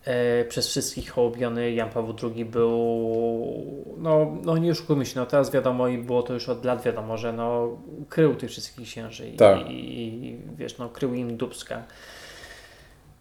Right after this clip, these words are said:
Speaker 1: Co jest, co jest
Speaker 2: Dla
Speaker 1: mocno,
Speaker 2: dobra
Speaker 1: mocno niefajne.
Speaker 2: ogółu Kościoła jakby
Speaker 1: Tak.
Speaker 2: tuszował jego bardzo mocne grzechy, no.
Speaker 1: Tak, tak, tak. I to jest oczywiście po-, prze-, przeplatane z jakąś konferenc-, konferencją prasową z, no,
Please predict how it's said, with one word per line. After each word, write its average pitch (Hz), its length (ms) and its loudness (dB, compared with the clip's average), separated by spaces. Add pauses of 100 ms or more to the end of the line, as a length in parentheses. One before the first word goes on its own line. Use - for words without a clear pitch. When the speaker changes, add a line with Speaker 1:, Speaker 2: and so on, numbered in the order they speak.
(360)
Speaker 1:
Co 156 160 6
jest, 143 180 4
co 156 80 4
jest 135 180 4
Speaker 2:
Dla 156 60 8 (100)
Speaker 1:
mocno, - 80 10
Speaker 2:
dobra 160 260 12
Speaker 1:
mocno 135 220 12
niefajne. 135 400 6
Speaker 2:
ogółu 135 240 8
Kościoła 127 680 6
jakby 120 180 4
Speaker 1:
Tak. 165 260 4
Speaker 2:
tuszował 110 800 6
jego 107 680 2 (800)
bardzo 117 560 10
mocne 101 360 0
grzechy, 85 340 -6 (100)
no. - 60 -12 (100)
Speaker 1:
Tak, 139 400 4
tak, 135 120 -2
tak. 123 260 0
I 139 60 -4
to 180 80 2
jest 175 120 4
oczywiście 170 320 0
po-, 165 80 0 (120)
prze-, 120 140 -4
przeplatane 160 540 0
z 143 60 0
jakąś 147 200 -2
konferenc-, 147 600 -2
konferencją 147 560 0
prasową 139 420 -2
z, 135 720 2
no, 131 320 4